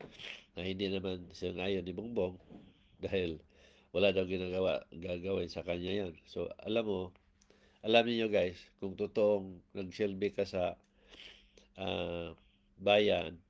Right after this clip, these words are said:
o sa mga tao, ni, hinal ka bilang isang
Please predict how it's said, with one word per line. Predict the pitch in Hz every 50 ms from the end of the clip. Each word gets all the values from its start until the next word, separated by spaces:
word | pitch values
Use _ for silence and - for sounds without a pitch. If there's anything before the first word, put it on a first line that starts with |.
| _ _ - - -
o | 87
sa | - 98 92 90
mga | 87 87 90 90 87 82 - _ _
tao, | - 85 87 82 71 85 87 85 82 - _ _ _ _ _ _ _ _ _ _ _ _ _ _ _ - - - - _ _ _ - 85
ni, | 87 90 95 80 71 71 - -
hinal | 85 92 95 98 95 92 95 98 101 101 98
ka | - - 87
bilang | 85 87 95 90 90 90 85 85 87 -
isang | - - 92 90 87 87 85 82 80